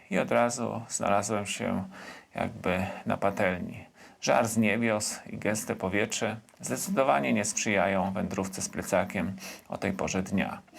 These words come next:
Kiedy dotarłem w końcu na wierzchołek góry Kom, była już dość późna pora.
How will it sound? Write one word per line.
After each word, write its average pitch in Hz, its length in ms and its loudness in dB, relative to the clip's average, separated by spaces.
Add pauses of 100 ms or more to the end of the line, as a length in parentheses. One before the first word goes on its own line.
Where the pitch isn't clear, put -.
(380)
Kiedy - 160 -4
dotarłem 156 440 4
w - 60 -6
końcu 127 340 0
na 95 260 4
wierzchołek 104 420 -2
góry 95 220 -2
Kom, 117 380 2 (180)
była 143 200 0
już 110 180 0
dość - 180 -4
późna 104 480 0 (280)
pora. 85 400 2